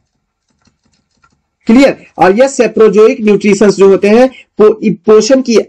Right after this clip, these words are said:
ऐसी विधि होती है, सभी पोषण की ऐसी विधि होती है जो जंतु, मृत जंतुओं एवं पादप के शरीर में कार्बन पदार्थ का अवशोषण कर लेते हैं। इसे ही saprozoic न्यूट्रिशंस विधि कहा जाता है।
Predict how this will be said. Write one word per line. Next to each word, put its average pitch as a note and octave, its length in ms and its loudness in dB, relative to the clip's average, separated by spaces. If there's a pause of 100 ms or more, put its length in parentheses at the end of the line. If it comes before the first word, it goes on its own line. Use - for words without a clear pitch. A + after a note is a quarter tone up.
ऐसी A3 400 0
विधि G3 300 0
होती E3+ 380 2
है, A#3+ 280 -2 (280)
सभी C4 240 -2
पोषण A3+ 360 -2
की G3+ 80 -4
ऐसी B3 380 0
विधि F#3+ 220 0
होती F#3+ 240 0
है A#3 280 0 (240)
जो A3+ 380 0 (100)
जंतु, A3+ 720 -2 (140)
मृत B3 380 2
जंतुओं G3+ 540 0
एवं G#3+ 240 0
पादप G#3 480 -2
के G#3+ 100 -2
शरीर G#3+ 380 0
में G#3+ 260 0 (320)
कार्बन G#3+ 460 0
पदार्थ F#3 360 -2
का F#3+ 200 -2
अवशोषण F#3+ 680 -2
कर D#3+ 180 0
लेते F3 260 0
हैं। A3+ 500 -4
इसे B3+ 200 2
ही F3+ 360 0 (100)
saprozoic A3 1500 -2
न्यूट्रिशंस F3 840 -2
विधि E3+ 320 0
कहा E3+ 300 -4
जाता C#3 260 -4
है। D#3+ 280 -4